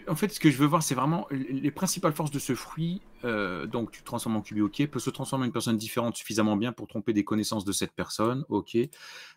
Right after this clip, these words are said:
Katarina Devon doit toucher les personnes dont elle veut prendre l'apparence, elle le fait avec la main droite, mais on ignore cependant si elle peut le faire des deux mains ou chaque main a une fonction différente comme un Mister Tsu.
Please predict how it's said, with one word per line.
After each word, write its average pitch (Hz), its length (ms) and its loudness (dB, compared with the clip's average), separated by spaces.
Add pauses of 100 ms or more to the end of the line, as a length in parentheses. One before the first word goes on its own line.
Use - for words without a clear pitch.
Katarina 113 360 8
Devon 113 180 8
doit 110 140 6
toucher - 240 -4
les 117 80 6
personnes 127 320 0
dont 117 140 2
elle 98 100 6
veut 98 80 6
prendre 123 220 2
l'apparence, 104 520 2
elle 98 60 6
le 92 80 4
fait - 80 -2
avec - 80 -4
la 95 80 2
main 90 120 4
droite, 135 220 0
mais 104 80 2
on 95 40 4
ignore 104 220 2
cependant 98 380 0
si - 140 0
elle 90 100 2
peut 107 80 4
le 95 60 4
faire 117 260 2
des 92 140 4
deux 101 160 6
mains 113 200 4
ou 107 80 2
chaque - 280 2
main 107 100 4
a 107 40 6
une 98 80 4
fonction - 280 -4
différente 95 420 0
comme 101 160 2
un 90 120 2
Mister 87 580 -2
Tsu. - 160 0